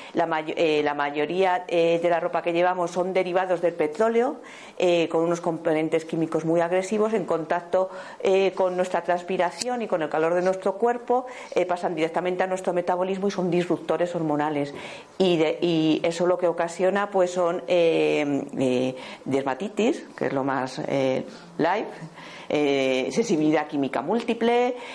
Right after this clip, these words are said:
eh, incluso algún tipo de cáncer y, y, y enfermedades de origen, eh, desconocido que se está investigando, que muchas de ellas vienen por el uso de la ropa que llevamos, eh, ¿vale? Porque, eh, la gran mayoría de la ropa que tenemos es poliéster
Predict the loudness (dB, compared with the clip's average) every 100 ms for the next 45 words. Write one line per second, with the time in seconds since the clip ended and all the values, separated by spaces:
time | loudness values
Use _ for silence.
0 | -4 0 4 4 4 2 2 0 0 0
1 | 0 0 0 0 2 0 0 -2 0 -2
2 | 0 -2 -2 -2 0 0 0 0 0 2
3 | 2 2 0 0 -2 0 0 0 0 -2
4 | -2 -2 -2 0 2 2 -2 -14 -6 -4
5 | -2 -2 -2 0 0 0 0 0 0 0
6 | -2 0 -2 0 0 0 0 0 2 2
7 | 0 0 0 0 2 0 0 -2 0 -2
8 | -2 0 0 0 -2 -2 -2 2 2 0
9 | -4 -8 -12 -18 -16 -16 -10 -4 0 0
10 | 0 -2 -2 -2 0 0 0 2 4 4
11 | 4 4 2 2 0 0 -2 -2 -2 2
12 | 2 2 2 0 0 -2 0 -2 -2 0
13 | 0 0 -2 -2 -4 -2 -2 0 -2 -2
14 | -4 -4